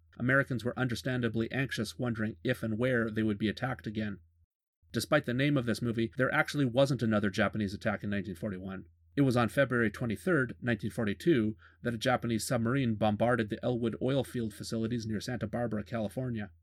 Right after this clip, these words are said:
The sub actually didn't cause much damage for all the shelling it did, and no Americans were even injured. But of course, a submarine sneaking in and attacking the mainland U S got everyone worried. That directly resulted in the Battle of Los Angeles,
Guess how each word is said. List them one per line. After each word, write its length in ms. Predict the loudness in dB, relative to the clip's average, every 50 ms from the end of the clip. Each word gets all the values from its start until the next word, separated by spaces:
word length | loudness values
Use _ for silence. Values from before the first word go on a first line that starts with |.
| _ _
The 80 | -2 0
sub 220 | 4 4 4 2 2
actually 400 | 2 2 2 0 0 -2 0 0
didn't 320 | 2 2 0 0 0 -2
cause 380 | -4 -2 0 0 0 0 0 0
much 240 | 0 -2 -2 -4 -6
damage 380 | -6 -4 -2 -2 -2 -2 -4
for 180 | -4 -4 -2 0
all 120 | 0 0
the 80 | -2 -2
shelling 320 | -4 -4 -4 -2 -2 -2
it 120 | -4 -2 -2
did, 180 | -2 -2 -2 -4 _ _ _ _ _ _
and 280 | 2 2 4 4 4 4
no 160 | 4 4 2
Americans 520 | 4 4 4 2 2 2 0 -2 -2 -2
were 140 | -2 0 0
even 220 | 0 2 2 2
injured. 420 | 2 0 0 -2 -4 -6 -8 -8 -12 -18 _ -20 -20 _ -4 -2
But 100 | -2 -2
of 120 | -2 0
course, 380 | 2 4 4 4 4 0 -4 -8 -14 -18 _ -8
a 80 | -4
submarine 520 | -2 0 2 2 2 2 2 2 2 0 -2
sneaking 440 | -4 -4 -4 -4 -4 -2 -4 -2
in 220 | -2 0 0 0 2
and 100 | 0 0
attacking 520 | 0 -2 -2 -2 -2 -2 -2 -2 -2 0
the 80 | 2 2
mainland 480 | 2 2 0 0 0 0 0 2 2
U 200 | 2 2 4 4
S 200 | 2 2 0 -2
got 260 | -4 -2 -2 0 0 0
everyone 360 | 0 0 0 0 0 0 2
worried. 360 | 2 2 2 0 -2 -4 -6 -14 _ _ _ _ _ _ 0
That 180 | 0 0 0
directly 380 | 0 0 0 0 0 0 0 0
resulted 440 | 0 0 0 -2 -2 -2 -4 -4 -2
in 200 | 0 0 0 0
the 100 | -2 0
Battle 380 | 0 0 2 2 2 0 0
of 100 | 0 0
Los 220 | 0 0 0 0 -2
Angeles, 580 | -4 -2 -2 -4 -4 -6 -8 -10 -12 -14 -16